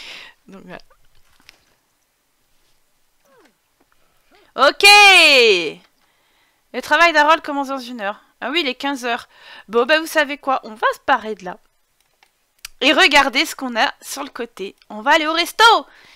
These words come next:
Et ceci est ma création. Il y a le speed build qui est dispo sur la chaîne. C'est une des rares, euh, créations, euh, que j'ai pu faire. Effectivement, surtout que, comment dire, je, le pack restaurant,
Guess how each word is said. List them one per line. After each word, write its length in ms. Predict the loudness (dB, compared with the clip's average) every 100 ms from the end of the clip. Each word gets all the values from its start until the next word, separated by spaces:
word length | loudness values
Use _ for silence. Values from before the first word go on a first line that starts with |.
| _
Et 100 | -10
ceci 480 | -6 -6 -6 -6 -6
est 40 |
ma 160 | -4 -6
création. 560 | -6 -6 -6 -8 -12
Il 80 | -8
y 40 | -6
a 40 |
le 80 | -8
speed 360 | -10 -14 -16 -10
build 340 | -10 -10 -16 -16
qui 140 | -12
est 60 | -12
dispo 360 | -12 -18 -16 -14
sur 180 | -10
la 100 | -8
chaîne. 380 | -8 -10 -12 -18 -20 -20 -20 -12
C'est 140 | -8
une 80 | -4
des 80 | 0
rares, 240 | 0 0
euh, 800 | 0 0 0 0 -2 -6 -14 -16
créations, 720 | -12 -8 -8 -10 -12 -12 -12
euh, 300 | -12 -12 -14
que 160 | -14 -12
j'ai 160 | -12 -14
pu 180 | -18
faire. 440 | -20 -10 -4 -4 -6 -12 _
Effectivement, 800 | -20 -20 -20 -20 -18 -16 -16 -18 _ _ _ _ _ _ _ _ _
surtout 460 | -12 -12 -12 -16 -16
que, 840 | -12 -10 -8 -8 -8 -10 -12 -14
comment 200 | -16 -16
dire, 160 | -16 -18 _ _ _ _ _ _ _ -16 _ _ _ _ _ _ _ _ -12
je, 160 | -10 -6
le 120 | 0
pack 220 | 0 0
restaurant, 640 | -4 -6 -8 -6 -6 -8